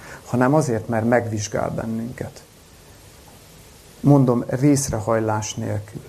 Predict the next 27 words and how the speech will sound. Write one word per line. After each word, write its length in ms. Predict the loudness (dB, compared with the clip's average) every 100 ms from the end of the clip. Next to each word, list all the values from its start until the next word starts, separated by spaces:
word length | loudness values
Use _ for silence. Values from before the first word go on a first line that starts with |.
| -6
hazugságok 800 | 2 2 2 -4 -4 -4 -4 -6
nélkül. 540 | -4 -4 -4 -6 -8 -8 -8 -2
Nem 160 | 2
úgy, 160 | 4 4
ahogy 200 | 2 0
mi 120 | 0
meg 200 | 0 -2
szoktuk 360 | -6 -8 -6 -6
esetleg 420 | -6 -4 -2 -2
vizsgálni 420 | -2 0 0 0
magunkat, 500 | 0 0 -2 -4 -4
hanem, 360 | -2 0 0 -2 -10 -16 -18 -20
hanem, 640 | -8 2 4 4 2 2 -2 -6
hanem 340 | -2 2 4
az, 180 | 2 -2 -6
a, 60 | 0
a, 320 | 2 2 0 2
az 120 | 2
igazságnak 680 | 4 4 4 -2 0 -2 0
a 40 |
mércéjét 640 | 2 2 0 -4 -2 -2 -2
szem 240 | -2 0
előtt 360 | 0 0 -2 0
tartva 680 | 0 0 -2 0 2 0 -8 -14 0
megvizsgál 640 | 2 2 -2 -2 2 2
bennünket 560 | 0 -2 -2 -4 -4 2
a, 280 | 2 0